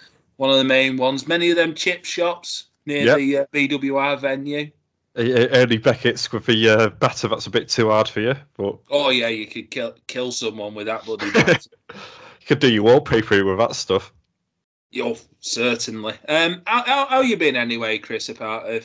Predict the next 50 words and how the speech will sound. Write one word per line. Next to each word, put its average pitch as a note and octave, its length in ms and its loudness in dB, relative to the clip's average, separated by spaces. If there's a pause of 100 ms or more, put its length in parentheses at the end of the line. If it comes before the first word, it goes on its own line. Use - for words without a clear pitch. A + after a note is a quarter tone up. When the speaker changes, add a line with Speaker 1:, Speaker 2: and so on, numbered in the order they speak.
(180)
Speaker 1:
apart A#2 220 -4
from A2+ 160 -12
being, G#2+ 340 -4
uh, G#2+ 320 -6
rough A#2 280 -8
as G#2 100 -8
a G#2 80 -6
dog's G#2 320 -6
arse? G2+ 480 -6 (240)
Speaker 2:
Yeah, G#3 220 2
I've, A#2 100 2
I've, B2 160 6
I've C3 180 -2
been B2 160 6
all A2+ 200 6
right. A2+ 220 4
Obviously, A#2+ 320 0
this - 160 -4
is A2+ 120 -4
our A2 260 2
third A#2 360 2
attempt - 480 -4
now, G2 220 2 (180)
uh, F#2+ 320 2
<laughs> - 40 -12
at - 220 2 (100)
recording G#2+ 680 2
because, G#2+ 420 -2 (720)
uh, A2+ 220 6
firstly, G#2+ 800 0
uh, G2 380 4 (140)
I, G#2+ 140 2
I F#2+ 160 2
had G2 120 4
a F#2 160 -2
really G#2 420 2
bad F#2+ 220 2
stomach G2+ 420 -4
bug G2+ 240 2
and G2+ 140 0
then G#2 140 6
I G2+ 40 6
had G2+ 120 2
an G#2 180 -4
infection A#2 640 -2
straight G2 240 0
afterwards. - 340 -8
So G#2+ 160 0
I've G2 100 -4
been G2+ 300 -4